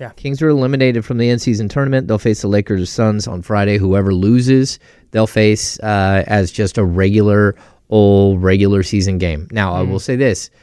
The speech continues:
Speaker 2: If they face the Lakers, this is crazy. They could conceivably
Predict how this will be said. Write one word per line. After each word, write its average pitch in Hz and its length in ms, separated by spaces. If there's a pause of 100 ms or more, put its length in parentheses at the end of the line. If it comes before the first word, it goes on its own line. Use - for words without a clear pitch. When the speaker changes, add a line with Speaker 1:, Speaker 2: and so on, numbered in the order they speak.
(260)
Speaker 2:
If - 120
they 92 120
face 127 300
the 196 80
Lakers, 151 580 (440)
this 98 200
is 110 80
crazy. 82 460 (500)
They 113 160
could 151 220
conceivably 123 1080